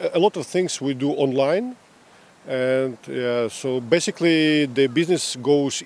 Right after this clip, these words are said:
interrupted in a, in a, uh, more, uh, smaller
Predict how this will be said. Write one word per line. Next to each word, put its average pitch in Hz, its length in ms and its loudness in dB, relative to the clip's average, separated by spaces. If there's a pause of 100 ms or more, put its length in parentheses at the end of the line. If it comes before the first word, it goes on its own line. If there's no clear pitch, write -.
interrupted 135 600 0
in 147 180 0
a, 135 380 2 (100)
in 135 180 0
a, 131 200 2 (1080)
uh, 110 60 0
more, 131 720 2 (640)
uh, 123 320 -8
smaller 139 600 4